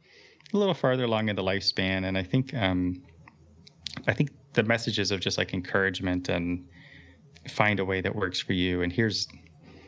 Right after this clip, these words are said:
here's a few things that are likely to work, um, are sharper, are sharper in the book. And I hope it's funnier. If you read it, let me know. I hope it's funnier.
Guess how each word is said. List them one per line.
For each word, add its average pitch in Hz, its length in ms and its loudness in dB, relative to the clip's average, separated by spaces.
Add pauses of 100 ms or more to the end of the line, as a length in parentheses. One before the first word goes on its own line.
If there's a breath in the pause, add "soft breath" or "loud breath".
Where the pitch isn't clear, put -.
(400 loud breath)
here's 185 300 2
a 151 60 4
few 127 220 0
things 113 360 0
that 98 120 0
are 90 100 2
likely 92 400 0
to 95 120 -8
work, - 460 -6 (300)
um, 85 520 -2 (320)
are 98 120 4
sharper, 92 560 0 (160)
are - 60 -4
sharper 101 340 2
in 90 60 0
the 90 60 -4
book. 95 280 -2 (120)
And 196 260 0
I 165 60 6
hope 285 280 2
it's 240 160 -2
funnier. 196 440 0
If 175 180 0
you 185 60 2
read 226 160 4
it, 185 120 0
let - 140 -2
me 185 100 2
know. - 400 -2
I 147 100 4
hope 180 200 0
it's - 120 -6
funnier. 180 380 -4